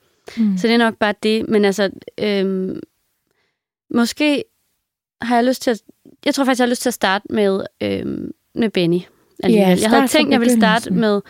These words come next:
Speaker 2: med Nina, som er det nyeste skud på stammen, men jeg tror, jeg bliver nødt til at starte helt fra, fra Benny. Og jer, der har fulgt med længe,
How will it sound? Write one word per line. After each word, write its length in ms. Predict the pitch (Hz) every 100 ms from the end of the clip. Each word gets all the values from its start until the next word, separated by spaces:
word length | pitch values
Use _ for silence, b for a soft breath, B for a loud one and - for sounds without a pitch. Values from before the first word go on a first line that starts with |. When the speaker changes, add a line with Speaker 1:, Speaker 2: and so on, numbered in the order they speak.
| B B B
Speaker 2:
med 100 | 220
Nina, 300 | 214 233 262
som 220 | 294 208
er 100 | 202
det 100 | 185
nyeste 280 | 208 277 302
skud 200 | 269 285
på 60 | 277
stammen, 340 | - 233 247
men 100 | 262
jeg 100 | 240
tror, 120 | 233 285
jeg 40 |
bliver 120 | 240
nødt 80 | 247
til 60 | 254
at 40 |
starte 320 | - 202 208 _ _ _ - -
helt 200 | 233 -
fra, 240 | - 92 - _ _ _ _ _ _ -
fra 160 | - 214
Benny. 300 | 190 202 226
Og 120 | -
jer, 180 | 214 208
der 60 | 233
har 140 | 214
fulgt 260 | 196 - 190
med 200 | 196 208
længe, 420 | 214 208 226 302